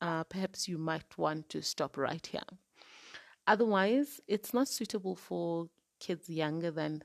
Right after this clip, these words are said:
thirteen years old. Like I said, if you'd rather you listen to it first before you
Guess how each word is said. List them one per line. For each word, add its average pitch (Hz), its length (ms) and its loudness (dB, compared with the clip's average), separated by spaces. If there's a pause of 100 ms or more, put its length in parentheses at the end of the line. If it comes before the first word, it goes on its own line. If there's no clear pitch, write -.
thirteen 165 380 -2
years 156 280 -4 (120)
old. 170 480 -2 (800)
Like 165 160 -8
I 175 60 -8
said, 233 320 -2
if - 260 -4
you'd 170 240 -2
rather 170 420 2
you 170 180 0
listen 170 280 -4
to 160 120 -4
it - 80 -8
first 208 500 0
before 175 300 -2
you 165 640 -2